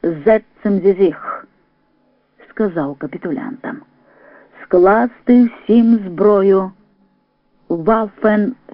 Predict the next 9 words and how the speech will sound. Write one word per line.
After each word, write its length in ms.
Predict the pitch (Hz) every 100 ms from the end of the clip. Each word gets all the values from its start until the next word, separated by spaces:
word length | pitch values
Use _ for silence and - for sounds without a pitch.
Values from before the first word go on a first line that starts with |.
| -
хінлеген, 1040 | _ 254 214 180 180 175 160 147 151 - - _ _ _ _ _ _
ваффен 720 | 160 156 175 170 - 220 214
штрекен". 840 | - - - 247 196 - - - - _ _ _ _ _ _ _ _ _ _ _ _ _ _ _ _ _ - -
Солдати 460 | 180 160 285 285
покірно 680 | 269 262 - 170 151 156 147
поклали 460 | 156 151 170 165
на 120 | 165 156
траву 320 | - 151 151
автомати 720 | 147 147 139 147 226 233 214